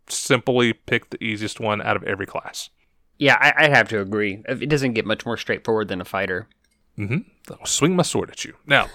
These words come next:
Speaker 1: <laughs> subclasses can make that complicated, but in general, yeah, swing my sword at you. So, <laughs> but next week, 'cause we're getting ahead of ourselves,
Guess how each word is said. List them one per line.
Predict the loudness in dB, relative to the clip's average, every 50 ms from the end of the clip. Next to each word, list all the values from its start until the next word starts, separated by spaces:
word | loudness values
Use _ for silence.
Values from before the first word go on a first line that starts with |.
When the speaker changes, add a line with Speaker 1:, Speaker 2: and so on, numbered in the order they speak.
| -16 -20
Speaker 1:
<laughs> | -20 -20 _
subclasses | 0 2 2 2 4 4 4 4 4 2 -4 -4 -4
can | -4 -2
make | -2 -2 0 0
that | 0 0
complicated, | 0 -2 -4 -4 -8 -12 -12 -10 -10 -10 -12 -10 -6 -2
but | 2 2
in | 4 6
general, | 6 6 4 4 0 -6 -12 -18 -20 -20 _ _
yeah, | -16 -14 -14 -16 _ _ _ _ _ _ _ _ _ _ _
swing | -14 -8 -6 -4 -4
my | -4 -6
sword | -8 -8 -10 -12 -12 -16
at | -18 -18 -20 -20
you. | _ _ _
So, | -16 -14 -14 -12 -12 -12 -14 -14 _ _ _ _ 0 2
<laughs> | 2 2 6 6 6 6 6 4 4 4 4 4 2 2 4 2 2 2 2 _ 0 0 0 _ _ -6 -6 _ _ -12 -12 -12 _ _ -20 -18 -18 -16 -18 -6 4
but | 4 4 4 6
next | 4 2 2 2 -2 -4 -2
week, | 0 2 0 0 -2 -8 _ _
'cause | _ -20
we're | -8
getting | -6 -2 -2 2
ahead | 4 6 4
of | 6 4
ourselves, | 0 -4 -4 -4 -4 -4 -4 -6 -8 -14